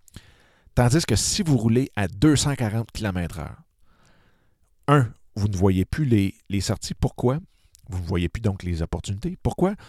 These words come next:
Parce que c'est prouvé que quand on est stressé, notre champ de vision rétrécit pour être sûr et certain que toute l'activité cérébrale est focusée sur un point, en avant,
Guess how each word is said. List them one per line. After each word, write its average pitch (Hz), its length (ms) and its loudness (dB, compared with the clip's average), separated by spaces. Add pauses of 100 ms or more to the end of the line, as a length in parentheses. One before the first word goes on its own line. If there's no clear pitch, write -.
(340)
Parce - 200 2
que 170 260 2 (920)
c'est - 220 -4
prouvé 98 360 2
que 104 220 0 (100)
quand 98 160 -6
on 98 120 0
est 95 80 -2
stressé, 120 800 0 (100)
notre 101 220 0
champ - 420 0
de 165 80 -6
vision 113 640 0 (300)
rétrécit 113 880 -2
pour 101 240 2
être 101 280 -2
sûr 175 320 2
et 131 60 0
certain 147 320 -4
que 101 100 -2 (200)
toute - 280 0 (440)
l'activité 143 720 0
cérébrale 117 540 0 (480)
est 113 100 0
focusée - 440 -2
sur 120 260 2 (140)
un 143 240 4
point, 110 260 2 (920)
en 147 180 4
avant, 101 240 2